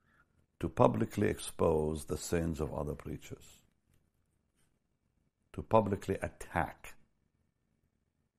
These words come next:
others who may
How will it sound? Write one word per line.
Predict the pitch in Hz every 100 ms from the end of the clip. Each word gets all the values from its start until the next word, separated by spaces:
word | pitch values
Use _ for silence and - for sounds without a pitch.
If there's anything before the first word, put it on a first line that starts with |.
| _
others | 95 76 - - - - - _ _
who | - 85 78 71 67 65 _ _ _ _ _ _ -
may | 90 101 98 85 82